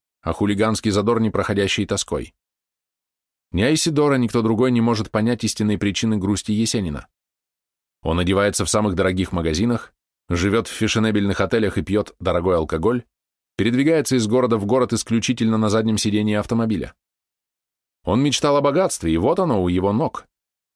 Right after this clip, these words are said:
Но вместо радости – печаль. Видимо, его тревожит, что эта богатая жизнь заработана не им и его творчеством, а Айсидорой. Ее талант приносит деньги, а его поэзия никому не нужна.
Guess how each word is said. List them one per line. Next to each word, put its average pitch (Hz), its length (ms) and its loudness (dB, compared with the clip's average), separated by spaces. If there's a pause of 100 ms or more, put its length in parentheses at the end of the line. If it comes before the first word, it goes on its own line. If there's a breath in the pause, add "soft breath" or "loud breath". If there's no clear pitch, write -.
(260)
Но 87 160 0
вместо 90 380 0
радости – 82 400 -2
печаль. - 520 -6 (1400)
Видимо, 190 340 2
его 180 200 2
тревожит, 151 500 2
что - 140 0
эта 135 140 0
богатая 123 420 2
жизнь 127 300 2
заработана 117 520 2
не 117 280 2
им 180 220 -2
и 104 60 -4
его 107 240 2
творчеством, 104 680 -4 (520)
а 76 140 -2
Айсидорой. 80 680 -2 (1160)
Ее 117 360 2
талант 131 420 0
приносит 92 500 -2
деньги, 95 400 -2 (440)
а 90 140 0
его 92 260 0
поэзия 90 520 0
никому 87 360 -2
не 80 100 -4
нужна. 98 380 -6